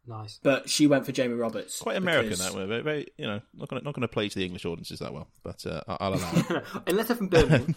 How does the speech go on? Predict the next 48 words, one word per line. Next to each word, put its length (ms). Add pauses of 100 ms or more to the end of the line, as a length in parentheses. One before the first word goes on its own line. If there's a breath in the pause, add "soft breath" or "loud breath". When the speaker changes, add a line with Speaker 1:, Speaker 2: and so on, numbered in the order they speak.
Speaker 3:
<laughs> 60
Speaker 1:
Unless 220
they're 80
from 100
Birmingham, 380
where 140
they 60
say 140
Speaker 2:
Sure. 200
Speaker 1:
mom. 80 (840 loud breath)
Speaker 2:
But 60
yeah, 100
no, 200
she 160
went 120
for, 300
she 120
went 180
with 80
Jamie 240
Roberts, 420 (200)
Speaker 1:
Mm-hmm. 140 (160)
Speaker 2:
who 140 (100)
did 160
have 140
a 60
really 180
good 80
game, 340
as 180
I 80
say, 80
one 200
of 40
the 100
few 140
people 260
to 180
sort 260
of 60 (260 soft breath)
keep 180
Speaker 1:
Yeah. 60
Speaker 2:
Mapasua 560
fairly 240
quiet, 520
so, 380 (280 soft breath)
you 100
know, 180